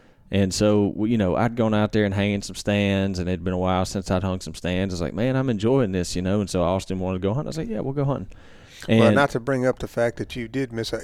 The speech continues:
Speaker 2: elk this year and your freezer's low, so that might be one reason you're kinda, oh, my bad. Go ahead. <laughs>
Speaker 1: Low blow, man.
Speaker 2: <laughs> It was pretty
Speaker 1: Low
Speaker 2: low.
Speaker 1: blow.
Speaker 2: Hey, but, but, but, I missed one too.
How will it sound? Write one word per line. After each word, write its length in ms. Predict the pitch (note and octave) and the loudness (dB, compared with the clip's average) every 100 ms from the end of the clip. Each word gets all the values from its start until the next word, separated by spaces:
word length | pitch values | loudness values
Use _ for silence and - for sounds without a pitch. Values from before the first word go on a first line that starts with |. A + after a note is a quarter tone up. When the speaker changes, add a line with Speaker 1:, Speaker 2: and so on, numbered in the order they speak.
| B2+ | -4
Speaker 2:
elk 240 | B2+ - | -4 -2
this 220 | A2+ - | -6 -4
year 140 | C3 A#2 | -2 -2
and 80 | A2+ | -2
your 100 | G#2 | -4
freezer's 460 | - C3 B2 A2+ | -2 0 -2 -6
low, 240 | B2+ A#2+ A#2+ | -2 0 -2
so 140 | - | -2
that 160 | B2 A#2+ | -2 -2
might 220 | C#3+ E3+ | -2 -4
be 120 | D3 | -2
one 220 | B2 C3 | -4 -4
reason 280 | A#2+ A#2 A2+ | -2 -4 -4
you're 140 | A#2 A2+ | -8 -8
kinda, 340 | - A#2 A2 - _ _ _ _ _ _ _ _ - | -6 -6 -6 -12 _ _ _ _ _ _ _ _ -2
oh, 120 | A#2 | -2
my 140 | G#2+ G2+ | 0 -4
bad. 240 | G2+ F#2+ - | -6 -8 -2
Go 60 | - | 0
ahead. 320 | A2+ G#2+ A#2+ - A5 B5+ - - | 0 -2 -4 -8 -10 -10 -10 -4
<laughs> 400 | - - - C3 | 0 0 4 10
Speaker 1:
Low 240 | D3 D3 | 10 10
blow, 320 | C3 E3+ D#3+ | 10 12 12
man. 340 | C3+ C3+ D3 E3 | 10 8 6 6
Speaker 2:
<laughs> 80 | - | 4
It 80 | F#3+ | 8
was 160 | F3 E3+ | 8 8
pretty 200 | F3 D#3 | 12 12
Speaker 1:
Low 100 | D#3+ | 12
Speaker 2:
low. 120 | D#3 | 12
Speaker 1:
blow. 340 | F#3+ F#3+ C#3+ G#2+ - - | 12 12 12 10 2 6
Speaker 2:
Hey, 240 | D#3+ E3 C#3+ | 10 10 10
but, 540 | C3 A3 C3+ - - - | 12 12 12 6 -8 6
but, 360 | F#3+ A#2 - | 8 8 6
but, 200 | D#3 A2+ - _ _ _ _ - | 4 4 0 _ _ _ _ 4
I 120 | A#2 | 6
missed 220 | C3 C#3 | 8 6
one 180 | E3 F3 | 4 2
too. 280 | G3 G3+ F3+ | 6 6 4